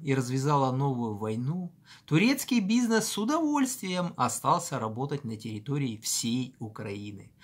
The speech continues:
А Россия продолжает из своего кармана содержать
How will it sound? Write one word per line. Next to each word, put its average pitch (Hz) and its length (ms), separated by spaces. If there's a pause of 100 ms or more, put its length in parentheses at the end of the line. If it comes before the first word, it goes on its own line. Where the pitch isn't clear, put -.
(200)
А 120 80
Россия 269 340
продолжает 226 640
из 147 100
своего 139 360
кармана 156 560
содержать 120 720